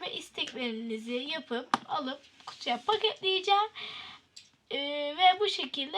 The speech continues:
sahte bir sipariş. Bu arada bir kere daha söylüyorum. Sahte arkadaşlar.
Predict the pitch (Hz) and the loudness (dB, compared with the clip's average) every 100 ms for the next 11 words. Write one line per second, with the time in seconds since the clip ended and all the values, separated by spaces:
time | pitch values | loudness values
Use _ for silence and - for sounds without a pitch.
0 | 440 415 370 330 - 381 370 - 247 302 | -2 6 6 6 0 -4 -6 2 4 4
1 | - 349 349 294 - 330 285 240 226 233 | 0 0 0 -4 -4 -2 0 4 4 2
2 | - 226 269 403 392 - 269 220 - 254 | 2 2 2 0 -2 0 4 2 0 2
3 | 226 233 208 233 226 - 311 | 2 0 -6 -8 -8 -6 -6